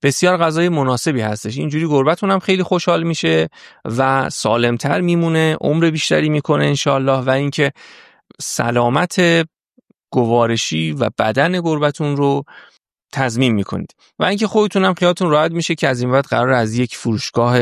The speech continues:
مطمئن به صورت مستمر خریداری، خریدتون رو انجام بدین و اینکه من امیدوارم که خرید خوبی رو از وبسایت ما تجربه بکنید.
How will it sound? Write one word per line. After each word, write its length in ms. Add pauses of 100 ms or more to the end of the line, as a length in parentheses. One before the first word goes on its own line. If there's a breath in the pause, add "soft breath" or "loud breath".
(160)
مطمئن 800
به 80
صورت 260
مستمر 520
خریداری، 480 (220)
خریدتون 480
رو 60
انجام 360
بدین 220 (340 loud breath)
و 60
اینکه 300
من 300 (380 soft breath)
امیدوارم 400
که 460 (120)
خرید 380
خوبی 300
رو 60
از 200
وبسایت 380
ما 380 (440 loud breath)
تجربه 500
بکنید. 400